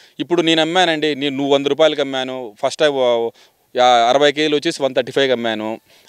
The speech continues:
అటు నుంచి వచ్చేసి రెండు వందల యాభై కేజీలు వచ్చేసి హండ్రెడ్కి అమ్మాను, మళ్ళీ రెండు వందల యాభై కేజీలు వచ్చేసి, ఆ, నైంటీకి అమ్మాను, మళ్ళీ వస్తే ఎయిటీకి అమ్మాను. అది చాలదండి, ఎయిటీ, నైంటీ, హండ్రెడ్, సెవెంటీకి రానిలే, సిక్స్టీకి రానిలే, ఎందుకు భయపడతాను మీరు? మీకు ఒకేసారి పెట్టిన వెంటనే రెండు వందలు, మూడు వందలు అలాంటి అవుతుందా? కాదు కదా.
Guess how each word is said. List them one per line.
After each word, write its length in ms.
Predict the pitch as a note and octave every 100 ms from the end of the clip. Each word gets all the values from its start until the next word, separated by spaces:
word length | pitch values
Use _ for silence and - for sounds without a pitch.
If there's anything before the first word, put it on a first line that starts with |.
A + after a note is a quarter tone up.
| A#2
అటు 140 | B2+
నుంచి 120 | C3+ C3+
వచ్చేసి 340 | C#3 C3 C#3+
రెండు 200 | C3+ D3
వందల 180 | D3+ D3+
యాభై 160 | D3
కేజీలు 280 | C#3+ D3+ D3
వచ్చేసి 280 | C#3 D#3+ C#3
హండ్రెడ్కి 260 | A#2 C3 B2
అమ్మాను, 420 | A#2 A2 A2 A#2 _ _
మళ్ళీ 180 | B2 E3
రెండు 140 | D#3+ D3+
వందల 160 | D3
యాభై 180 | C#3+ C#3+
కేజీలు 260 | D3 D3 C#3+
వచ్చేసి, 420 | C#3+ C3+ D#3+ - _ _ _
ఆ, 140 | B2 A#2
నైంటీకి 440 | B2 D#3 D#3+ D#3+
అమ్మాను, 500 | C3 B2 A2+ A#2 B2 -
మళ్ళీ 240 | C3 D3 D#3+
వస్తే 220 | D#3 C#3+
ఎయిటీకి 300 | D3 F3 D#3
అమ్మాను. 320 | B2+ B2 B2+
అది 220 | D3 -
చాలదండి, 380 | F3 F3 D#3+ D#3
ఎయిటీ, 340 | C3+ C3+ C#3+ D3
నైంటీ, 300 | C#3 C#3 D3
హండ్రెడ్, 440 | B2+ B2+ A#2+ A2+ - _
సెవెంటీకి 420 | - D3+ D#3+ F3+ F3
రానిలే, 260 | E3+ E3
సిక్స్టీకి 340 | D3 D#3 F#3 E3+
రానిలే, 220 | D#3+ D#3+
ఎందుకు 160 | D#3
భయపడతాను 460 | E3+ F3 E3+ E3+ E3
మీరు? 220 | E3+ F3 - - -
మీకు 120 | D3
ఒకేసారి 460 | C#3+ F3 E3+ E3 E3+
పెట్టిన 300 | D#3 D#3 D3+
వెంటనే 340 | D3+ D#3+ E3+
రెండు 200 | D3 D3+
వందలు, 220 | D#3+ E3
మూడు 160 | D3+ D3+
వందలు 140 | D#3
అలాంటి 200 | D3+ D3
అవుతుందా? 400 | C#3 C#3+ C3 A#2+
కాదు 280 | G#2 C#3 D3+
కదా. 300 | G#2+ B2+